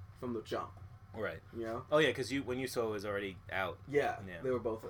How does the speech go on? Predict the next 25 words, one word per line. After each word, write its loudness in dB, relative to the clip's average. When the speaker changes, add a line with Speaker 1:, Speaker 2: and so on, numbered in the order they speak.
Speaker 1:
they -4
were 0
both -4
out, 0
Speaker 2:
Yeah. -12
Speaker 1:
'cause -4
I 4
was, 2
I -2
don't 2
even, 0
I 0
couldn't -6
see -2
R-rated -2
movies -4
<laughs> 10
in, 8
Speaker 2:
Yeah. 4
Speaker 1:
in 0
two -10
thousand -4
three, -2
Speaker 2:
<laughs> 0
Speaker 1:
um, 8